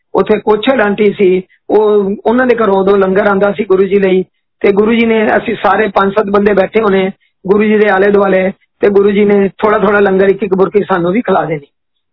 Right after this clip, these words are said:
ਗੁਰੂ ਜੀ ਨੇ ਜਾਮਣਾ ਦੇਣੀਆਂ, ਕਹਿੰਦੇ, "ਲਿਆਓ ਅੱਜ ਤੁਹਾਡਾ ਸ਼ਨੀ ਦੂਰ ਕਰੀਏ।" ਸੰਗਤ ਜੀ, ਗੁਰੂ ਮਹਾਰਾਜ ਨੇ ਜੋ ਗੱਲ ਕਹਿਣੀ,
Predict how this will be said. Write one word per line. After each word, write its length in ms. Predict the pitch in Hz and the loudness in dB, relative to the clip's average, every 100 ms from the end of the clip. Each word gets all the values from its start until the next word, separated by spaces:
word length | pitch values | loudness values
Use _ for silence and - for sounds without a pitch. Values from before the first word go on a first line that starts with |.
| 185 | -4
ਗੁਰੂ 160 | 214 | -2
ਜੀ 120 | 240 240 | 0 0
ਨੇ 160 | 226 | 0
ਜਾਮਣਾ 400 | 196 202 196 262 | 0 0 0 0
ਦੇਣੀਆਂ, 460 | 233 185 190 190 185 - _ - | 0 0 0 0 -2 -10 _ -4
ਕਹਿੰਦੇ, 240 | 202 226 | 0 2
"ਲਿਆਓ 280 | 214 196 208 | 2 2 0
ਅੱਜ 60 | 208 | 0
ਤੁਹਾਡਾ 320 | 214 202 180 | 0 0 0
ਸ਼ਨੀ 340 | - 190 202 202 - | 0 0 0 -2 -2
ਦੂਰ 120 | 185 | -2
ਕਰੀਏ।" 300 | - - _ _ _ _ _ _ _ _ 262 | -4 -12 _ _ _ _ _ _ _ _ -2
ਸੰਗਤ 240 | 269 285 | 0 0
ਜੀ, 140 | 233 269 | 0 0
ਗੁਰੂ 280 | 214 247 285 | 0 0 0
ਮਹਾਰਾਜ 360 | 262 240 240 | 0 0 0
ਨੇ 200 | 233 240 | 0 -2
ਜੋ 200 | 202 233 | 0 0
ਗੱਲ 180 | 247 247 | 0 -2
ਕਹਿਣੀ, 460 | - 220 233 226 | -2 -2 0 -2